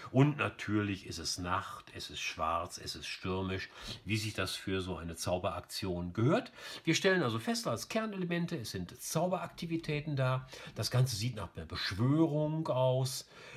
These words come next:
Und er gräbt nach einer Vorschrift. Das Ganze findet in düsterer Atmosphäre statt. Wir gehen zur dritten Strophe über. Und ich sah ein Licht von weitem,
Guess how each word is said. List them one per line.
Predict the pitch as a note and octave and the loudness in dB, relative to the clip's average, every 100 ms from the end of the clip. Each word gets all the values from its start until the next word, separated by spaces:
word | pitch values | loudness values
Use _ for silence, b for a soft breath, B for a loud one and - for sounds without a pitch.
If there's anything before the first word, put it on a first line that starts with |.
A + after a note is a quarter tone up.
| B | B
Und | E3+ A#3+ - | 4 4 0
er | D3 | -2
gräbt | B2+ A#2 B2+ E3+ - - | 0 2 2 0 -4 -6
nach | D3 D3+ D3 - | -2 -2 -2 -4
einer | C#3 C#3 C3+ | -2 0 0
Vorschrift. | - C#3 C#3+ - - A#2 - - B B - | 0 -2 0 0 0 0 -2 -10 B B -10
Das | G2+ | -2
Ganze | G#2+ G#2 G#2+ | 0 0 -2
findet | - G#2+ G2+ | -2 -2 -2
in | G2 F2+ E2+ | -6 -6 -4
düsterer | G2+ G2 - F2 F2 B B B - | -4 -4 -4 -2 -2 B B B -8
Atmosphäre | F#2+ F#2+ F2 - A#2 A2+ G2+ D2 D2 - - | -6 -4 -6 -2 0 2 0 -4 -12 -16 -6
statt. | - A2+ - - _ _ _ _ _ _ _ _ - B B B | -2 -2 -4 -10 _ _ _ _ _ _ _ _ -12 B B B
Wir | C3 | 2
gehen | A#2 A#2 | 4 4
zur | - F2+ - | 0 -2 -2
dritten | A2 D#3+ B3 | -2 0 0
Strophe | A#3 - A#3+ A#3+ B3+ | -4 -2 -2 -2 -6
über. | G#3+ A#3 C4 C#4+ D4 _ B B B B | -2 2 2 2 -4 _ B B B B
Und | D#3+ F3 | 4 4
ich | C#3+ A2+ | 2 4
sah | D#3 D#3+ - | 4 4 2
ein | A#2 A2+ A2+ | 2 4 2
Licht | A2 B2 G#3+ - - | 2 2 0 -6 -10
von | - A#3 A3+ G#3+ | -4 -2 -2 -2
weitem, | G3 G#3 G#3+ A3+ A#3 A#3+ | -2 -2 -4 -2 -2 -4